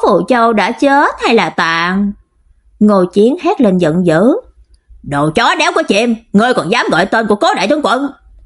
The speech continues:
Hề Dung mỉm cười, trên mặt vẫn mơ hồ, lộ nét xinh đẹp phi giới tính ngày xưa. "Ta nhắc này,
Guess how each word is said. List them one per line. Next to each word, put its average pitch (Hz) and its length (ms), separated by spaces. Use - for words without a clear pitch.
Hề 180 160
Dung 196 240
mỉm 196 240
cười, 165 420
trên 277 220
mặt 185 180
vẫn 240 200
mơ 220 240
hồ, 170 400
lộ 185 300
nét 233 340
xinh 202 220
đẹp 165 240
phi 202 140
giới 233 200
tính 302 220
ngày 330 140
xưa. 208 520
"Ta 254 220
nhắc 285 280
này, 202 580